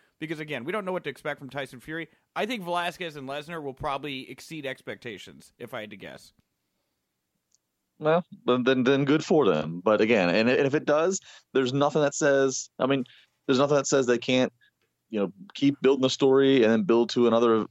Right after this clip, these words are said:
Speaker 2: match that is y-, y-, here domestically. Um, you know, I mean, look, there, there's, I mean,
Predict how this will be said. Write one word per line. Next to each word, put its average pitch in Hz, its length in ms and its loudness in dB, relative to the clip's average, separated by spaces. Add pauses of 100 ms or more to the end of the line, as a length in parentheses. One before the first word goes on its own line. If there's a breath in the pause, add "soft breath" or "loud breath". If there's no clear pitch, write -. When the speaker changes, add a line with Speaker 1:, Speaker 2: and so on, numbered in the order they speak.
(180)
Speaker 2:
match 107 520 -2
that 110 140 2
is 117 360 0 (220)
y-, - 160 -8
y-, 95 300 2
here 104 280 4
domestically. 90 760 -2
Um, 87 440 2
you 107 100 -4
know, 113 80 2
I - 20 0
mean, 123 120 2
look, 139 180 2
there, 104 260 2
there's, 123 260 0
I 92 40 0
mean, 107 220 0